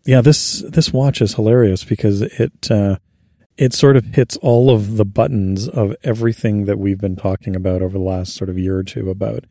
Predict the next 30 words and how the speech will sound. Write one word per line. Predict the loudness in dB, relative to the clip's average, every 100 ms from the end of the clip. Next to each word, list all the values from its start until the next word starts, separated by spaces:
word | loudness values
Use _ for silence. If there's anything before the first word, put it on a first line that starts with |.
| _ _ _ -6
precision | 0 0 0 -4 -4 -6 -8 _ -8
timekeeping | -4 -2 -2 -4 -4 -4 -4 -4
and | -4 -4 -6
trying | -4 -4 -2
to | -2 -4 -6 _ _ _
improve | -2 -2 0 4 4 4 0
isochronism | -2 -2 -2 0 -2 -2 -2 -2
and, | -2 -2 -4
and | -4
everything | -2 -2 -2 -4
like | -2
that. | -2 0 -2
And | -2 -4 -8 _ _ _
it's | -4 -2
sort | 2 4
of | 4 2
the, | 2 2 2
and | 2 2
in, | -2 -8
in | -8 -8 -10 -14
some | -6 -6
of | -4
the | -4
other | -2 -4
things | -4 -4 -2
that |
we've | -4 -4
talked | -4 -4
about, | -4 -6 -6
like, | -8